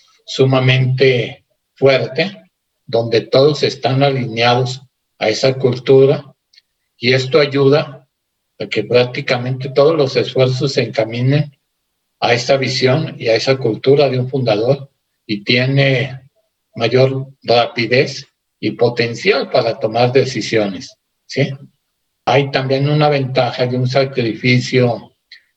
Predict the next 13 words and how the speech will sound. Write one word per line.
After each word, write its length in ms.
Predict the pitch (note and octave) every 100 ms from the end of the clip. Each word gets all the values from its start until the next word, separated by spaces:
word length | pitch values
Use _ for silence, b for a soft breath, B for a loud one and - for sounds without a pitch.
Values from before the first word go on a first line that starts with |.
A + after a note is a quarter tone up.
| _
personal 1040 | - A#2 G#2 - A2+ A2+ B2+ B2+ B2+ - _ _ _ _ _ _
de 200 | - G#2+
quien 260 | - A#2+ G#2+
fundó 500 | A#2 A2 G#2+ A#2+ B2
y 60 |
de 160 | A2 G#2
sus 240 | - G#2
familiares, 800 | - A2 A2 A2 A#2 A#2 C#3 - - _ _ _ _ _ _
de 180 | A2+
trabajar 680 | G#2+ A#2+ A#2 A2+ - C3 C#3 C3+
veinticuatro 680 | C3+ B2 A2 - B2+ C3+ -
por 200 | A#2+ G2+
siete. 560 | - C3+ C3+ - -